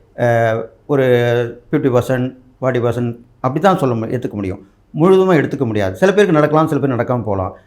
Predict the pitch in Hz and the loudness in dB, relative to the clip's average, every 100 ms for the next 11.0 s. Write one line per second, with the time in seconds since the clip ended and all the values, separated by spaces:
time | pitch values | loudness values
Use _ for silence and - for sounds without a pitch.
0 | _ - 151 165 170 135 123 - 151 160 | _ -4 2 4 4 4 2 2 0 0
1 | - 120 117 113 - 107 107 101 95 - | -2 -2 -2 -6 -8 -6 -4 -4 -8 -10
2 | _ - 196 208 160 151 151 139 120 120 | _ 2 4 6 6 4 2 0 0 0
3 | 123 - 131 120 113 107 101 95 98 - | -2 -2 -2 -2 -4 -4 -4 -4 -6 -10
4 | _ - 143 147 135 135 135 160 180 175 | _ -4 2 4 4 2 0 0 2 2
5 | 147 143 135 135 139 143 143 127 113 143 | 2 2 2 0 -2 0 0 0 0 0
6 | 113 131 135 120 120 107 104 98 - _ | -2 -2 -2 2 2 2 -4 -6 -10 _
7 | - 127 127 123 117 - 143 147 143 113 | -2 2 2 2 0 0 2 2 2 -2
8 | 123 123 123 117 101 95 92 92 - _ | -2 0 0 0 0 -4 -6 -10 -14 _
9 | - 135 139 135 151 165 165 143 143 175 | -4 2 4 4 4 4 4 4 2 2
10 | 175 139 123 127 135 123 117 117 107 | 2 2 2 0 -2 -2 -2 -2 -2